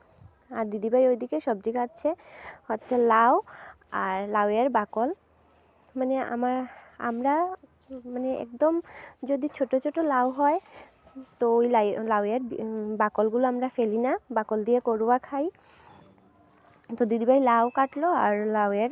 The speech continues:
বাকলগুলোও কাটলো। আর ওইদিকে কর্ণব দেখো আমার হাত থেকে ফোন নিয়ে বলছে "মনি দাও আমাকে, আমি ভিডিও করে দিই তোমাকে।" তো নিল ফোন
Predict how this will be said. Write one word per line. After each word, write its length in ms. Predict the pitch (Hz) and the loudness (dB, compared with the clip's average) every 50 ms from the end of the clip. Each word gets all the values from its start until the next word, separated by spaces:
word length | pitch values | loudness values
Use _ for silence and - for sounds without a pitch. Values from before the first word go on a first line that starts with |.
| 330 - - | -4 -6 -4
বাকলগুলোও 560 | 226 226 214 - 208 208 196 202 220 240 269 | -2 -2 -2 -2 -4 -4 -2 -2 -2 -2 -2
কাটলো। 340 | - 226 196 185 - - - | -2 -4 -4 -6 -6 -10 -8
আর 100 | 196 208 226 | -6 -4 -2
ওইদিকে 280 | 247 240 285 294 302 | -2 -2 -2 -2 -2
কর্ণব 380 | 285 285 262 262 254 254 269 262 - | 0 0 0 0 0 -2 -4 -4 -2
দেখো 260 | 285 294 - - 302 339 - - - - - - - | -4 -2 -2 -2 -4 -4 -6 -10 -18 -20 -18 -10 -8
আমার 200 | 233 233 247 247 | -4 -4 -2 -2
হাত 140 | 247 262 240 - | -2 -2 -4 -4
থেকে 160 | - 254 - 277 | -4 -4 -4 -4
ফোন 240 | - - 240 233 233 | -2 -2 0 0 0
নিয়ে 240 | 233 240 247 254 254 | 0 0 0 0 0
বলছে 280 | 233 240 233 226 - 262 | 0 -2 -2 -2 -2 -4
"মনি 260 | 240 233 226 240 262 254 | -2 -2 0 0 0 0
দাও 160 | 226 240 247 | 0 0 -2
আমাকে, 300 | 247 240 247 254 - - 302 | -2 -2 -4 -4 -4 -4 -4
আমি 160 | 262 226 233 240 | -2 -2 -2 -4
ভিডিও 260 | 220 214 190 214 214 220 | -4 -4 -4 -4 -4 -2
করে 200 | 233 226 220 220 | -2 -2 -2 -2
দিই 160 | 208 220 226 | -4 -4 -6
তোমাকে।" 360 | - 220 220 214 220 - 262 294 - - - - - - - - - - _ _ | -6 -6 -8 -8 -6 -6 -6 -6 -6 -8 -16 -20 -20 -20 -20 -20 -20 -20 _ _
তো 100 | - 294 294 311 302 | 2 4 4 4 4
নিল 240 | 294 294 285 277 294 311 | 4 2 4 4 4 4
ফোন 260 | - - 294 285 302 | 4 2 2 2 2